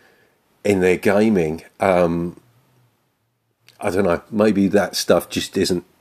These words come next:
handled so well. But, um, yeah, yeah, it takes me right back to the old days of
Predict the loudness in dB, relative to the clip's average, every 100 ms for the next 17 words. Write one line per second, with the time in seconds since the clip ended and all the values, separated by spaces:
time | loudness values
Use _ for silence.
0 | -6 0 2 2 0 0 -2 0 -2 -4
1 | _ _ -20 -18 -2 -2 -2 -10 _ _
2 | -6 0 2 2 0 -2 -12 _ _ _
3 | _ _ _ _ _ -8 0 2 2 2
4 | 2 2 0 -2 -2 0 2 2 2 0
5 | 0 -4 -2 0 2 2 2 2 0 -4
6 | -14 -2 0 2 0 -4 -2 0 -2